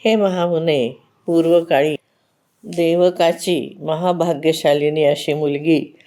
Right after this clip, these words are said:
जी देवी स्वरूप होती अशी देवकी, तिच्याबरोबर वसुदेवाने विवाह केला. वसुदेव आणि देवकीचा वैवाहिक संबंध झाल्यानंतर त्यांना जेव्हा मुलीला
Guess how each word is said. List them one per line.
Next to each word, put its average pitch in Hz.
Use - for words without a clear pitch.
जी 170
देवी 160
स्वरूप 165
होती 165
अशी 151
देवकी, 151
तिच्याबरोबर 151
वसुदेवाने 139
विवाह 131
केला. 127
वसुदेव 170
आणि 165
देवकीचा 156
वैवाहिक 147
संबंध 135
झाल्यानंतर 135
त्यांना 160
जेव्हा 160
मुलीला 151